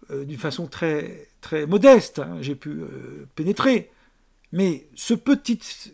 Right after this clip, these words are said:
euh, là suffira pour nous donner les idées, des idées un peu plus claires sur ce récit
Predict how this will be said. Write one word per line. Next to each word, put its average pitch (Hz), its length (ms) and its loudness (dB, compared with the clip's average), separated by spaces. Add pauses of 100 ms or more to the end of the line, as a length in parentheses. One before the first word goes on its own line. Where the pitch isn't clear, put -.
euh, 170 400 -2
là 226 360 4
suffira 185 720 -2 (440)
pour 247 180 -2
nous 254 120 0
donner 240 200 0
les 226 160 0
idées, 226 220 2
des 180 220 -4
idées 220 100 0
un 226 60 2
peu 220 100 -2
plus 175 160 -10
claires 185 380 -2 (500)
sur - 320 -8
ce - 120 -4
récit 214 580 0